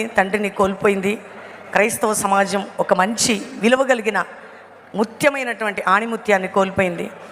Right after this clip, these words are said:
అయినప్పటికీ మన నిరీక్షణ, మన ధైర్యం, మన బలం రాకడలో ఆయనని చూస్తాం. అందుని బట్టి దేవునికి మహిమ కలుగును గాక. Thank you, sir.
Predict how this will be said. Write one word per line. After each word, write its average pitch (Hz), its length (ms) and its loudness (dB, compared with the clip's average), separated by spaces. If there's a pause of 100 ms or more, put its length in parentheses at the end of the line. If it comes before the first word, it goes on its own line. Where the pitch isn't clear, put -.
(240)
అయినప్పటికీ 196 540 2 (480)
మన 190 180 4
నిరీక్షణ, 220 560 0 (300)
మన 185 120 4
ధైర్యం, 196 420 2 (480)
మన 180 140 4
బలం 190 300 2 (480)
రాకడలో 190 520 2
ఆయనని 175 260 -4 (100)
చూస్తాం. 175 360 0 (540)
అందుని 180 260 2
బట్టి 180 240 0
దేవునికి 180 400 0
మహిమ 165 280 2
కలుగును 151 400 0
గాక. - 220 -2 (840)
Thank 175 240 -4
you, - 80 -12
sir. - 120 -8